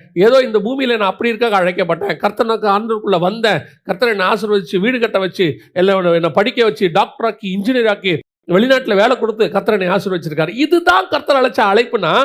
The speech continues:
திருப்பியும் சொல்றேன், அதுக்கு நீங்க சர்ச்சுக்கு வர வேண்டிய அவசியமே கிடையாது. ஏன்னா நம்மளை விட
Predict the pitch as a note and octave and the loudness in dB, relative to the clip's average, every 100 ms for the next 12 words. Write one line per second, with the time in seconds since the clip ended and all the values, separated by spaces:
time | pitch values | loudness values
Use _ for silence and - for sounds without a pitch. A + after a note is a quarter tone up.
0 | - - _ - D4+ E4 E4+ - A3 G#3+ | -2 -12 _ -2 0 2 0 2 0 0
1 | G3+ A3 A3+ G#3+ G#3 A3+ C4+ C4 A#3+ A3+ | 0 0 0 -2 0 0 0 0 2 2
2 | G#3 A#3 A#3+ A#3+ A#3+ G#3 G3+ C#3+ - _ | 2 2 0 -2 -2 0 0 -2 -10 _
3 | _ _ _ _ _ _ _ - A#3 C#4 | _ _ _ _ _ _ _ 0 2 4
4 | D4+ A3 A#3+ D#4+ E4+ D#4+ | 2 2 0 4 4 6